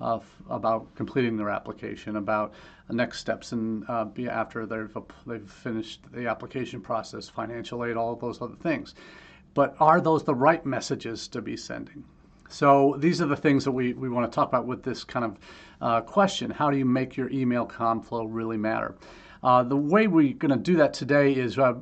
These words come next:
dropping in the link to the news story that references kind of what we're talking about here. It's an upcoming webinar, uh, that, uh, our friends at Keystone, or UniQuest, actually, uh, uh, the, what, the subsidiary of, uh,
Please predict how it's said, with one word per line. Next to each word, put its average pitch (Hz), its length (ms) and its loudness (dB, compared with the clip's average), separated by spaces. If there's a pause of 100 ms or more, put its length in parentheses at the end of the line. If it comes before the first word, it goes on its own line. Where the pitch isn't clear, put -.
dropping 156 500 4
in 131 480 0
the 135 100 -2
link 131 260 0
to 131 120 -2
the 117 100 -4
news 131 220 0
story 127 320 -2
that 113 200 -2
references 127 640 0
kind 196 200 0
of 151 80 0
what 131 100 2
we're 120 60 -6
talking 147 340 2
about 107 220 2
here. 117 120 -6
It's 107 140 -10
an 131 80 0
upcoming 131 460 -2
webinar, 117 500 2 (540)
uh, 113 300 0
that, 110 520 2 (340)
uh, - 60 -6
our 113 340 2
friends 113 600 -4
at 117 180 -6
Keystone, 139 640 0
or 113 160 0
UniQuest, 139 760 0
actually, 135 460 -2
uh, 120 140 0 (220)
uh, 120 180 -6 (200)
the, 113 180 -10 (220)
what, 127 300 -10
the - 100 -12
subsidiary 139 800 0
of, - 320 -4
uh, 117 220 -2